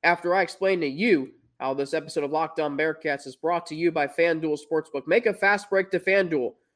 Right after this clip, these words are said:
during the N B A playoffs, because right now new customers can get a no-sweat first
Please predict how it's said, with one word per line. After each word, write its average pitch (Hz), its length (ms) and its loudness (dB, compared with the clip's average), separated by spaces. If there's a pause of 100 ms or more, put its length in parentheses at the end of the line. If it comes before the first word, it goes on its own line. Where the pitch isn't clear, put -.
(220)
during 135 180 -4
the 135 120 2
N 165 120 0
B 165 140 4
A 160 80 6
playoffs, 160 400 0
because 147 220 -2
right 175 200 4
now 180 200 2
new 180 180 2
customers 180 560 -2 (380)
can 151 100 -6
get 160 200 2
a 151 40 -2
no-sweat 196 600 2
first 185 240 -4